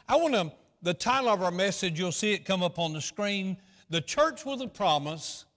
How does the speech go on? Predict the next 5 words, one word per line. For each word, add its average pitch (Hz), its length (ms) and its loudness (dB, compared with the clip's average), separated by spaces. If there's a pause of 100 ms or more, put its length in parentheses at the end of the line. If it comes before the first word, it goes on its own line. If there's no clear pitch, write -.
(400)
a 139 80 0
Purpose, 135 840 -2 (400)
and 175 120 -6
a 180 40 -8
Plan." 180 420 -6